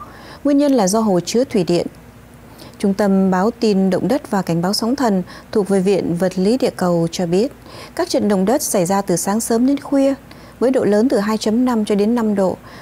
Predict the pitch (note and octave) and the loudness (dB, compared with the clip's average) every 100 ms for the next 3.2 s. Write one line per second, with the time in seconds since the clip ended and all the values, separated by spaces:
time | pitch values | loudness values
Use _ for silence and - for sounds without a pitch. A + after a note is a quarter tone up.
0 | - F#3 F#3+ F3 F3+ E3+ F3+ - A#3 A3+ | -8 -2 0 2 0 0 -2 -2 0 0
1 | A3 A3 A#3+ C4+ B3+ B3 A#3+ G3 E3+ F3+ | 0 0 0 2 2 2 0 -2 -2 -2
2 | D#3+ D#3+ F#3 G#3+ A#3+ B3 E3 F#3 F3+ - | -2 -2 -2 0 0 0 0 -2 -2 -2
3 | G3 G#3+ | -2 -2